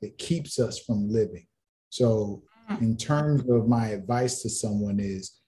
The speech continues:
Speaker 1: expect to feel fear because we all do. That's a natural response to change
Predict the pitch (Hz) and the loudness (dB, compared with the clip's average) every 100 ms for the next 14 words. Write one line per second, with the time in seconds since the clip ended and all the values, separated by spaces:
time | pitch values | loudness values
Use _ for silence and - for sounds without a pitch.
0 | _ _ _ 127 123 - - 165 - - | _ _ _ 0 0 -2 4 4 4 2
1 | 120 - 131 117 107 - 110 92 85 - | 0 4 6 6 4 2 2 0 -4 -4
2 | 113 117 110 117 - 127 135 123 101 95 | 2 2 4 0 0 2 4 4 0 -6
3 | 90 - _ _ - 120 117 113 107 113 | -10 -12 _ _ -2 -2 0 0 2 2
4 | 120 123 120 110 - - 127 113 101 - | 2 2 2 2 -4 2 2 4 0 -6
5 | - - _ _ - 92 - 123 120 95 | -10 -14 _ _ -8 -4 -2 2 2 2
6 | 87 - | -4 -16